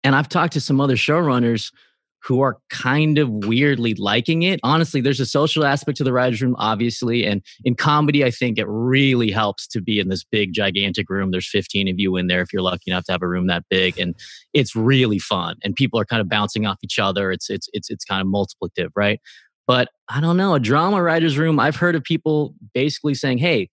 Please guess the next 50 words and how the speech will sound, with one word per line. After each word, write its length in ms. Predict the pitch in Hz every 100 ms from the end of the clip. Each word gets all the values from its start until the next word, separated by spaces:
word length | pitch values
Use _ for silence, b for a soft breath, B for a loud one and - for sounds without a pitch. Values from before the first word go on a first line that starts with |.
| _
let's 200 | 120 -
meet 160 | 127 120
eleven 320 | 113 127 160
to 80 | 165
one, 340 | 151 156 156 b _ -
break 220 | 113 135
an 80 | 127
hour 240 | 135 143
for 160 | 135 131
lunch, 320 | 131 131 -
do 140 | 123
two 200 | 107 127
to 100 | 135
four, 380 | 139 127 117 113
and 160 | 104 110
we 100 | 107
do 220 | 117 104
four 480 | - - 131 151 -
hours 400 | 123 120 117 101
of 80 |
meeting, 600 | 98 113 151 110 95 104 98 B B B 110
and 120 | 110
then 140 | 117
we 80 | 110
can 160 | 113 104
go 140 | 110
off 180 | 107 107
and 100 | 104
write 200 | 107 104
on 100 | 104
our 140 | 101
own." 200 | 135 120
And 200 | 107 104
that 240 | 101 156 - _ -
makes 340 | 143 151 -
sense 260 | 139 190 -
in 80 | 113
some 280 | - 92 90
ways. 280 | 87 90
And 160 | 113 123 B B -
to 100 | 143
me, 280 | 190 190 -
this 220 | 127 170
is 100 | 131 -
all 240 | 143 156 151
part 180 | 147 139
of 40 |
the 80 | 117
larger 500 | 104 123 151 170 143
trend 460 | - 117 104 101